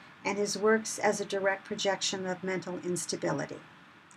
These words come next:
Postmodern theories and methodologies have since generated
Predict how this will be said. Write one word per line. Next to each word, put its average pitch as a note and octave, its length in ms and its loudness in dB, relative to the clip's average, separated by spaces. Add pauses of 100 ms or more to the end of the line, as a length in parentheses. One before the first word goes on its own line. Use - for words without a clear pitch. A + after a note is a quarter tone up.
(1300)
Postmodern B3 720 6
theories A3 540 6
and F3+ 160 -2
methodologies F#3 880 0
have G#3+ 200 2
since B3+ 340 2
generated G3 680 4